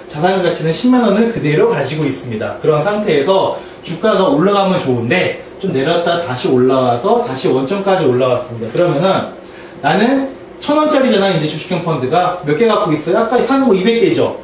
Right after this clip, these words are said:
그러면 이백 개를 가지고 있죠? 이백 개가 가지고 있는 게 한 개당 천 원이래요. 천 원짜리가 이백 개 있으니까 그래서 얼마?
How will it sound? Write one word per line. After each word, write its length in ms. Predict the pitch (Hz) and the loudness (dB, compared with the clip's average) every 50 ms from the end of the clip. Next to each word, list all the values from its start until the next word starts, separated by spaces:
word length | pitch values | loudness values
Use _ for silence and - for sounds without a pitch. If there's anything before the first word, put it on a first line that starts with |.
| - - - | -16 -8 -2
그러면 280 | 170 190 190 202 180 | 0 2 2 2 2
이백 260 | 170 190 226 277 269 | 2 2 2 2 4
개를 180 | 262 240 226 196 | 4 4 4 4
가지고 300 | - 156 156 160 156 156 | 4 2 0 0 -2 -4
있죠? 360 | 147 - - 226 226 220 - - - - - - - - | -4 0 0 0 0 0 -2 -6 -12 -16 -16 -16 -10 -4
이백 280 | 165 190 208 247 254 247 | -2 0 2 2 2 2
개가 420 | 233 226 220 233 240 240 240 - - - - - - - - - | 2 4 4 4 2 2 -2 -4 -8 -12 -16 -18 -18 -18 -18 -6
가지고 280 | - 190 185 202 196 196 | -2 0 0 2 2 2
있는 180 | 190 180 180 180 | 2 2 2 0
게 80 | 190 | 0
한 100 | 214 240 | 0 2
개당 200 | 240 247 226 214 | 2 2 2 2
천 160 | - - 269 277 | 2 2 2 2
원이래요. 380 | 269 247 208 147 127 110 - - - - - - - | 4 2 2 2 0 0 -2 -6 -10 -16 -16 -14 -12
천 160 | - - 254 269 | -4 0 0 2
원짜리가 380 | 262 240 240 233 233 220 214 175 | 2 4 4 4 4 4 2 2
이백 280 | 165 160 165 170 170 | 2 2 2 2 2
개 80 | - 165 | 2 0
있으니까 360 | 151 - - 156 151 147 151 | 0 0 -2 -4 -4 -4 -4
그래서 200 | 135 135 135 135 | -4 -4 -2 -2
얼마? 420 | 131 117 117 113 - - 247 - | 0 0 2 2 2 2 0 0